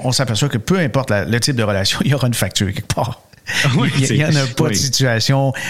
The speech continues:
Speaker 1: égale à égale. Ça,
Speaker 2: Non.
Speaker 1: ça, ça se produit pas. On n'a pas tout à fait le même âge, et cetera. Alors, tant qu'à y être, pourquoi pas, quand ça commence à être sérieux, de faire ce qu'on appelle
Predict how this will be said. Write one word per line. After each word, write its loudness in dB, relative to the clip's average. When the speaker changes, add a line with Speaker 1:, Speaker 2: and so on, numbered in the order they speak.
Speaker 1:
égale 2
à 2
égale. 0
Ça, 2
Speaker 2:
Non. 2
Speaker 1:
ça, 0
ça -2
se -2
produit 0
pas. -2
On 0
n'a 0
pas 0
tout -4
à 0
fait 0
le 2
même 2
âge, 0
et -2
cetera. -2
Alors, -2
tant 2
qu'à 0
y 0
être, -2
pourquoi 0
pas, 0
quand 0
ça -2
commence 0
à 0
être -2
sérieux, 0
de 0
faire 0
ce -2
qu'on 2
appelle 0